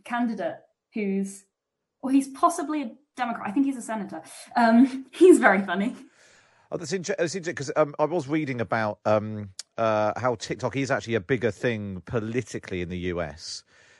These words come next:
Speaker 2: and the things called hype houses where people, you know, whether it's, um, uh, Republican or, or Democrat, and, you know, it's basically where people who, who agree with each other sort of hang out with each other. Do you think that will be sort of exported to the U K by the time of the next election?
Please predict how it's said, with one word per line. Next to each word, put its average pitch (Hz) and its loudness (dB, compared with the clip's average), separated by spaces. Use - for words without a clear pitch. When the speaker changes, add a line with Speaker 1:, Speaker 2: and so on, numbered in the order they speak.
Speaker 2:
and 110 -8
the 95 -12
things 117 -8
called 110 -8
hype - -10
houses 85 -8
where 90 -4
people, 98 -8
you 98 -10
know, 90 -6
whether 90 -8
it's, - -18
um, 90 -8
uh, 80 -8
Republican 92 -6
or, 87 -8
or 90 -8
Democrat, 90 -6
and, 92 -12
you 117 -6
know, 90 -4
it's 107 -6
basically 101 -2
where 92 -2
people 101 -6
who, 95 -4
who 98 -4
agree 98 -4
with 92 -8
each - -10
other 87 -6
sort 90 -10
of - -20
hang 101 -8
out 101 -4
with 87 -8
each 82 -8
other. 82 -8
Do 143 -8
you 147 -8
think 135 -10
that 131 0
will 120 -8
be 120 -8
sort 117 -8
of 107 -12
exported 120 -6
to - -16
the 107 -12
U 110 -6
K 113 -4
by 107 -4
the 101 -10
time 110 -8
of 104 -8
the 107 -8
next - -10
election? 117 -8